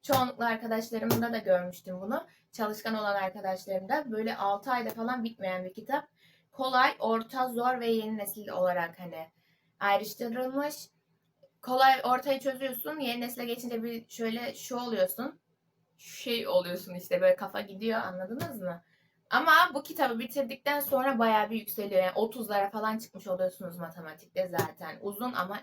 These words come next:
etkili bir kitap. "Ben matematikte daha da zor istiyorum." diyorsanız Limit Yayınları, Supara,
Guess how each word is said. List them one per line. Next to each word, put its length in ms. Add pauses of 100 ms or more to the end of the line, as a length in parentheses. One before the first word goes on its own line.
etkili 400
bir 80
kitap. 280 (580)
"Ben 220
matematikte 600
daha 240
da 100
zor 300
istiyorum." 600
diyorsanız 500
Limit 340
Yayınları, 640 (100)
Supara, 580